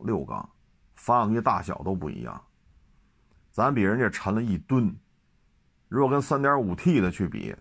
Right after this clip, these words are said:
咱比人家沉了九百公斤。我不知道天天跟这儿叨逼叨的这些人，你们开越野车玩过沙漠吗？你们开越野车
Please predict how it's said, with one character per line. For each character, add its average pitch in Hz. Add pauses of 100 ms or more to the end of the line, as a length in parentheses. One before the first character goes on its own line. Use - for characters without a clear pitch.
咱 107
比 98
人 90
家 107
沉 -
了 95
九 95
百 92
公 -
斤。 - (2000)
我 90
不 98
知 131
道 135
天 123
天 127
跟 131
这 131
儿 110 (240)
叨 120
逼 123
叨 123
的 107
这 98
些 107
人， 98 (800)
你 107
们 90
开 156
越 135
野 82
车 110
玩 104
过 113
沙 85
漠 82
吗？ - (2500)
你 101
们 110
开 135
越 110
野 90
车 117